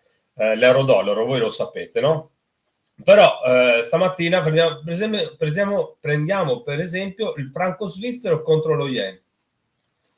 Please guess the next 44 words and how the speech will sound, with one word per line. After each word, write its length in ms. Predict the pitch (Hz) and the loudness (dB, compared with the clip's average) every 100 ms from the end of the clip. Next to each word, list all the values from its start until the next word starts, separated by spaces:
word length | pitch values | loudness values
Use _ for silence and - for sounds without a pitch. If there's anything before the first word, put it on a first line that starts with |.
| _ _ _ _ _ 160 | _ _ _ _ _ -14
Franco 240 | 160 175 | -14 -14
svizzero 380 | 143 131 131 120 | -18 -18 -18 -18
contro 260 | 107 - | -18 -18
l'I 140 | 104 98 | -20 -20
N. 120 | - _ | -20 _
Mi 160 | - 180 | -10 -8
trovavo 480 | 196 185 170 185 - | -2 2 4 2 -2
qui, 340 | 143 143 - _ | -4 -4 -8 _
il 160 | 156 | -8
trade 420 | 151 165 185 170 139 | 0 2 4 4 2
è 300 | 123 - _ | 2 -2 _
questo, 680 | 151 143 135 - 220 240 - _ _ _ _ | 0 0 -2 -6 -6 -6 -14 _ _ _ _
primo 340 | - 175 226 202 | -6 -2 -2 -4
istogramma 480 | 147 156 147 143 131 | -2 -2 0 0 0
rosso, 460 | 117 - - 214 | -2 -4 -10 -16
secondo 400 | - 160 202 208 | -12 -10 -8 -6
istogramma 400 | 165 180 160 156 | -6 -2 0 0
rosso 260 | 156 - 139 | -2 -2 -4
era 140 | 147 | -6
questo, 420 | 165 208 190 - | -8 -10 -10 -10
io 80 | 165 | -12
sono 240 | 156 156 151 | -8 -6 -6
entrato. 520 | 143 104 101 _ _ _ _ | -8 -10 -12 _ _ _ _
Poi, 260 | 165 131 - _ _ _ | 2 2 -2 _ _ _
chiaro, 240 | - 147 135 | -2 -2 0
io 100 | 156 | -2
le 100 | - | -2
faccio 260 | 135 156 | -6 -4
da 80 | 156 | -2
un 100 | 156 | 0
lotto, 260 | 139 139 127 | 0 -2 -8
quindi 220 | 131 123 | -8 -6
l'ho 120 | 113 | -6
chiuse 340 | - 107 104 | -6 -10 -12
prima. 360 | 104 90 87 87 _ _ _ _ _ | -12 -16 -16 -18 _ _ _ _ _
Va 80 | 117 | -2
bene? 220 | 135 151 | -2 -2
Quindi 180 | 135 117 | -6 -10
mi 40 | |
sono 140 | 117 120 | -10 -12
chiuso 240 | 127 123 | -8 -4
la 80 | 117 | -4
mia 160 | 117 113 | -2 -4
operazione 680 | 131 143 143 147 151 120 | -4 -4 -4 -2 -2 -4